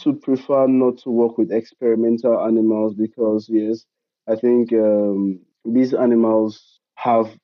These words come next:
lives too, and it's only fair that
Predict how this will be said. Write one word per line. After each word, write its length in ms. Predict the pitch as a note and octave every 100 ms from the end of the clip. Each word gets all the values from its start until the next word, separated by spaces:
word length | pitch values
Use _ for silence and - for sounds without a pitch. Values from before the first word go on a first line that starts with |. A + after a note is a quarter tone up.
| _
lives 520 | A2+ A#2 G#2+ G#2 A2 - _
too, 320 | A2+ G#2+ A2
and 460 | A2+ G#2 G2 F#2 F2+ _ _ _ _ -
it's 180 | G#2+ -
only 260 | C3 C3
fair 540 | C3 - B2 G#2 A2+ A#2+ _ _ -
that 340 | A#2 A2 G2